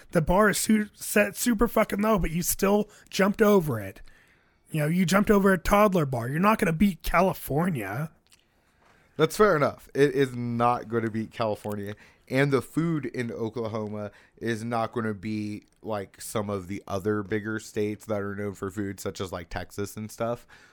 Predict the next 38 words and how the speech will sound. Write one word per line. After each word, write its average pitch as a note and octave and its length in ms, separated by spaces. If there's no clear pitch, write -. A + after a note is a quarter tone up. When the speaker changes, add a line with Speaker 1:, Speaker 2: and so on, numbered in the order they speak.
Speaker 2:
But C3+ 120
Oklahoma B2+ 540
Speaker 1:
Yeah. G#2+ 140
Speaker 2:
is G#2 440
popular F2 520
for F2+ 140
food. - 360
Speaker 1:
<coughs> - 60
Yeah, G#3 240
I E3 80
mean, E3+ 300
like, D3 480
they're E3+ 120
like, D#3 280
"Yeah, F3+ 420
we, F3+ 300
you F#3 180
know, D#3 120
so, G3 400
like, F#3 160
a F3+ 80
tornado G3 420
threw F#3+ 200
a E3 40
fucking F3+ 400
cow F#3+ 320
over D3+ 300
here, C3 420
and C#3+ 680
now E3 200
we E3 60
get E3 140
to D#3+ 80
eat F3+ 220
it C3+ 160
'cause C#3 260
it D3 80
died." C3+ 480